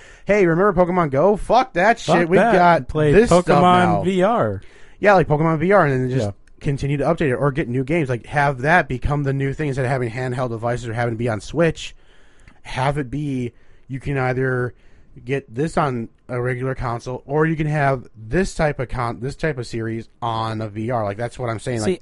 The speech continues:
Speaker 2: I do think things are going that way.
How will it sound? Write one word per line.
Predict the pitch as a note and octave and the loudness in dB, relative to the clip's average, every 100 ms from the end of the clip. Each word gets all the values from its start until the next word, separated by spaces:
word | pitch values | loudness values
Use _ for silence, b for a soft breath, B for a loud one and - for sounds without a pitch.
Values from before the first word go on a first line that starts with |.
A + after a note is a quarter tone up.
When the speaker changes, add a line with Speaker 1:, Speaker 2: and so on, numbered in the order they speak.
| - - | -8 -2
Speaker 2:
I | D#3+ | -2
do | C#3 F3+ | 2 -2
think | G#3 G#3+ - | 0 -6 -6
things | - D3 B2+ | -6 -4 -2
are | - B2 A#2+ | 2 2 2
going | G#2+ A2 A#2 A2+ A2 A2+ G#2+ G#2 | -2 0 2 2 0 -4 -4 -2
that | G2+ G#2+ - | -2 -4 -4
way. | A#2 A2+ G2 F#2+ G2+ | -2 0 -2 -6 -12